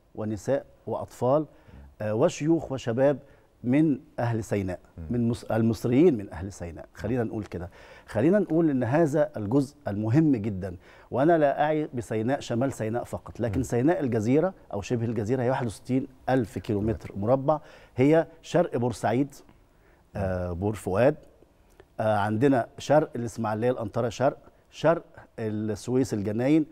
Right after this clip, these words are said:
Speaker 1: كل سيناء شمال سيناء وجنوب سيناء. هذا المكون الجغرافي كان أ-، أهله أول من سدد فاتورة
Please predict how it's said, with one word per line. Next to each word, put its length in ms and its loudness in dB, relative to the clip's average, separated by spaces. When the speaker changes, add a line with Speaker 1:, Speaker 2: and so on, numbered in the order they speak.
Speaker 1:
كل 360 0
سيناء 440 0
شمال 500 -2
سيناء 340 -2
وجنوب 300 -4
سيناء. 320 -10
هذا 540 2
المكون 540 0
الجغرافي 600 -6
كان 200 4
أ-، 240 2
أهله 400 -2
أول 420 2
من 120 -4
سدد 400 0
فاتورة 400 -2